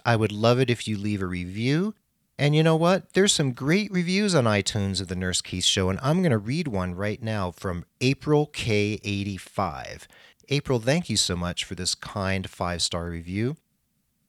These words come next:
April wrote, "I started listening to Keith Carlson on The Nurse Keith Show after I found the R N F M Radio podcast.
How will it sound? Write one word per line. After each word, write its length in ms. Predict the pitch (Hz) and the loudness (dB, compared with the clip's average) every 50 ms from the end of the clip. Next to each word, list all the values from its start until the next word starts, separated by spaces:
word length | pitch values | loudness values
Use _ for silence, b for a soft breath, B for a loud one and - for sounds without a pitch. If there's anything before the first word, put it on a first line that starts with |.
| _ _ _ - | _ _ _ -2
April 320 | - 135 139 - 139 131 117 | 0 2 2 6 4 6 8
wrote, 260 | 123 127 127 - - - | 8 8 8 6 4 2
"I 80 | 143 139 | 2 2
started 400 | - - - 185 190 190 180 143 | 4 8 8 8 8 8 4 2
listening 400 | 143 147 - - - 147 143 127 | 2 2 2 4 2 2 2 2
to 80 | 139 | 0
Keith 280 | - - - 139 127 - | -4 -2 -4 -4 -4 -4
Carlson 520 | - - 135 131 135 131 - - 131 131 | 0 4 6 6 6 6 2 0 0 2
on 160 | 123 117 117 113 | 2 2 2 2
The 80 | 107 | 0
Nurse 240 | 113 110 113 - - | 0 0 0 -2 -2
Keith 220 | - 123 117 113 | -2 -2 -2 -2
Show 300 | - - - 117 113 110 - | 0 2 2 4 2 2 2
after 340 | 117 117 117 - - 107 104 | 2 2 2 2 0 -2 -2
I 80 | 101 | -2
found 340 | - - 107 104 104 104 92 | -2 -2 -2 0 0 0 -2
the 60 | 87 - | -4 -2
R 260 | - 107 107 104 104 | 0 0 2 2 2
N 160 | 104 98 98 | 0 0 0
F 180 | 98 95 - 101 | -2 -2 -2 -4
M 120 | 90 87 | -4 -2
Radio 280 | 90 90 90 87 85 80 | -2 -2 -2 -2 -4 -4
podcast. 800 | - - - 123 120 120 107 - - - - - - - - - | -4 -2 2 2 2 2 0 -2 -10 -10 -10 -8 -10 -10 -10 -10